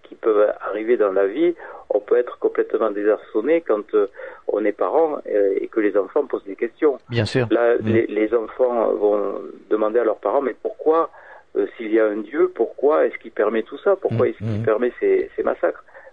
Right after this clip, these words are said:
Speaker 1: Donc ce livre, La mort expliquée aux enfants, euh, permet aussi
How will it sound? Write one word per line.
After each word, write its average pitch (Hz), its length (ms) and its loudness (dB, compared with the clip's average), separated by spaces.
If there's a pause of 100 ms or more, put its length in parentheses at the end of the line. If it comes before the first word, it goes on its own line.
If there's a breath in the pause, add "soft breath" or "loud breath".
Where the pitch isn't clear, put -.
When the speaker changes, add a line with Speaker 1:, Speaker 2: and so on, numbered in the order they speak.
(100)
Speaker 1:
Donc 135 200 0
ce 160 100 -2
livre, 165 340 2
La 139 80 4
mort 135 200 4
expliquée - 340 -2
aux 123 120 4
enfants, 160 500 0 (480 loud breath)
euh, 117 180 0 (640)
permet 156 320 2
aussi 175 540 0